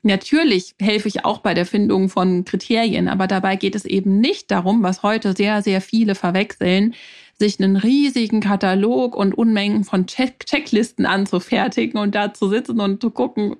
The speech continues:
hat er die richtige Haarfarbe, Augenfarbe, Job, dies, das, ja,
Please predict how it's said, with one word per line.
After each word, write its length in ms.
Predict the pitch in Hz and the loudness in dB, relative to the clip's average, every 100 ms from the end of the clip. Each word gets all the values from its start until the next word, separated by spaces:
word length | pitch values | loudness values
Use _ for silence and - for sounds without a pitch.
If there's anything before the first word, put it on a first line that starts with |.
| _ | _
hat 220 | - 214 202 | -6 -4 -2
er 80 | |
die 100 | 190 | 0
richtige 420 | 190 226 - 180 185 | 0 -2 -4 -2 0
Haarfarbe, 600 | 190 269 214 202 196 - | -2 -2 -2 -2 -2 -2
Augenfarbe, 680 | 226 240 226 208 185 190 | -2 -4 -4 -2 -2 -2
Job, 380 | 196 214 226 - _ - - 240 - | -4 -4 -6 -6 _ -20 -10 -10 -4
dies, 260 | 220 262 - | -2 -2 -2
das, 340 | 196 311 302 | -2 -2 -2
ja, 260 | - 208 | -2 -2